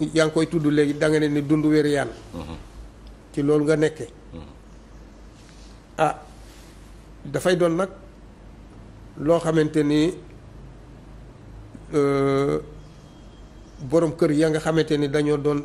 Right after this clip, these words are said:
Speaker 1: des retraités du privé. Jafe-jafe ya ñu nekk.
Speaker 2: Mhm.
Speaker 1: Dafa xaw a doy, dafa xaw a doy waar parce que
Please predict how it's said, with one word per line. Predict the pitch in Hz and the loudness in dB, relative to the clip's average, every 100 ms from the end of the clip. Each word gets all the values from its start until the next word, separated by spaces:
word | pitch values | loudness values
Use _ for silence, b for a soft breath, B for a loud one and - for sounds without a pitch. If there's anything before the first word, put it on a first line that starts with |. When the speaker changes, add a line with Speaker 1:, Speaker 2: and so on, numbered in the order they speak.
| 143 | -2
Speaker 1:
des | 143 | 0
retraités | 143 139 143 139 143 | 0 0 -2 -2 -2
du | 127 | -4
privé. | - 160 139 143 - - - - - - - - - - - - - - - - - - - - - - - - | 0 2 2 -2 -8 -20 -20 -20 -20 -20 -20 -20 -20 -20 -20 -20 -20 -20 -20 -20 -20 -20 -20 -20 -20 -20 -18 -4
Jafe-jafe | 156 147 151 139 | -2 0 0 0
ya | 147 | 2
ñu | 151 156 | 2 2
nekk. | 151 - - - - | 0 -6 -18 -20 -18
Speaker 2:
Mhm. | - - - - - - - - - - - - - - - - - - - - - - - - - - - | -18 -18 -20 -20 -20 -20 -20 -20 -20 -20 -20 -20 -20 -20 -20 -20 -20 -20 -20 -20 -20 -20 -20 -20 -20 -20 -14
Speaker 1:
Dafa | 139 139 | -8 -4
xaw | 143 147 | 0 2
a | 139 | 4
doy, | 143 139 | 2 0
dafa | 139 139 | -2 -2
xaw | 143 143 | 0 0
a | |
doy | 131 139 | 2 0
waar | 131 - | 0 -4
parce | 147 - | -6 -4
que | 156 165 | 0 0